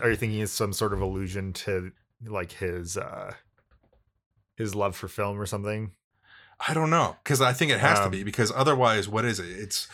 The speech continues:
Speaker 2: there to make you feel happy at the climax. That's the only other thing it could be, and it doesn't work. And
Speaker 1: Which,
Speaker 2: then
Speaker 1: right, yeah, which
Speaker 2: so
Speaker 1: David Fincher would never do something like that either.
Speaker 2: Exactly. So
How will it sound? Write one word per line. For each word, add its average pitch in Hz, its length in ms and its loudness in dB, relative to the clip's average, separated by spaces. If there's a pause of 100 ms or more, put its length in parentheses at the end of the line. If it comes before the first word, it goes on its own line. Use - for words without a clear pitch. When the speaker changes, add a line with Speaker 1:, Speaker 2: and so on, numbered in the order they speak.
(200)
Speaker 2:
there 113 360 4
to 117 180 -4
make 101 260 0
you 101 100 -4
feel 95 240 -2
happy 101 380 0
at 85 140 -6
the 87 80 -2
climax. 85 680 -4 (380)
That's 107 220 0
the 127 100 2
only 123 220 4
other 113 140 2
thing 107 160 -2
it 90 100 -8
could 107 180 -2
be, 90 240 -6 (300)
and 107 100 0
it 101 100 0
doesn't 110 300 4
work. 98 300 2 (280)
And 120 80 -2
Speaker 1:
Which, 117 160 4
Speaker 2:
then 101 200 -2 (260)
Speaker 1:
right, 127 400 6
yeah, 107 160 4
which 92 140 2
Speaker 2:
so 87 60 -2
Speaker 1:
David 107 220 4
Fincher 98 280 0
would 92 100 -2
never 85 160 -6
do 87 140 -8
something 80 200 -12
like 90 120 -18
that - 180 -12
either. - 140 -4
Speaker 2:
Exactly. 127 560 2 (160)
So 104 560 6